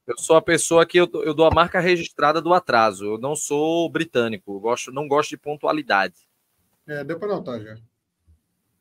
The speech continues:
Speaker 1: Paulinho Farias, belíssima camisa na, no ca-, na, no cabide, Renan. Camisa de mil novecentos e oitenta e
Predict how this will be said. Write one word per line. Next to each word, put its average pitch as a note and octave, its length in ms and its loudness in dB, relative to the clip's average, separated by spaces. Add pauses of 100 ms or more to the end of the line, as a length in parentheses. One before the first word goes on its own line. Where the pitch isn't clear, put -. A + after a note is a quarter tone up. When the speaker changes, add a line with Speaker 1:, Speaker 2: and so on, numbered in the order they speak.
(760)
Speaker 1:
Paulinho D#3+ 420 8
Farias, C#3 920 4
belíssima D#3+ 560 0
camisa D#3+ 800 2 (160)
na, C#3 840 0 (460)
no C#3 140 -12
ca-, D3+ 280 8
na, C3+ 220 -6
no D#3 100 -10
cabide, D3 460 2
Renan. B2+ 220 -12 (1000)
Camisa - 360 -20
de E3 120 -20
mil F#3+ 300 -14
novecentos F3+ 680 -12
e F3+ 40 -10
oitenta E3 480 -8
e - 120 -10